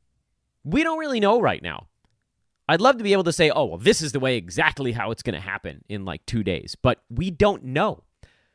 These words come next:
because Steph will be back and Dre will be back and everything changes when those dudes are out there. Among the fringier players,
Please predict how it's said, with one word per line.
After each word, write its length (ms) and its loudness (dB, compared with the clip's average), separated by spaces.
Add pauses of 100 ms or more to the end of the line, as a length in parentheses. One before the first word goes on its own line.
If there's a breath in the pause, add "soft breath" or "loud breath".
(140 soft breath)
because 320 2 (100)
Steph 420 2
will 80 2
be 140 2
back 360 -4 (360)
and 260 -4
Dre 300 6
will 160 2
be 100 -4
back 440 -6 (340)
and 180 -2 (220)
everything 420 4
changes 600 -6
when 140 -2
those 180 2
dudes 220 -4
are 80 -2
out 180 -8
there. 220 -12 (3250)
Among 600 2
the 400 0 (640)
fringier 760 -2
players, 640 -6